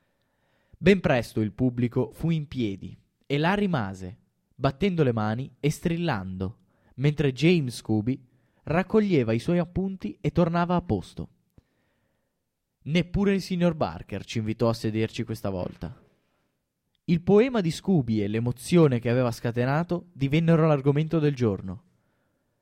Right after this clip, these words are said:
Anche il signor Hardcastle, l'insegnante di educazione fisica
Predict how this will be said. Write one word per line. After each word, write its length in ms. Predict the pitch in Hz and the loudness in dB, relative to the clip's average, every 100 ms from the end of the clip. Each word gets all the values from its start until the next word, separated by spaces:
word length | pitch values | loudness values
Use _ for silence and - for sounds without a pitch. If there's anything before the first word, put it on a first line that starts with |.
| _ _ - | _ _ -4
Anche 240 | 170 185 | -2 0
il 100 | 185 | -2
signor 320 | 175 165 151 147 | -2 0 4 4
Hardcastle, 1080 | 151 113 98 - 131 107 - 95 92 85 - _ _ - | 4 2 -2 -4 -4 -4 -8 -8 -8 -8 -14 _ _ -10
l'insegnante 640 | 107 104 110 107 117 113 | -8 -6 -6 -2 -2 -2
di 80 | 110 | -2
educazione 500 | 104 107 107 123 113 | -2 -4 -6 -4 -4
fisica 560 | 117 113 101 95 98 | -2 -4 -6 -8 -8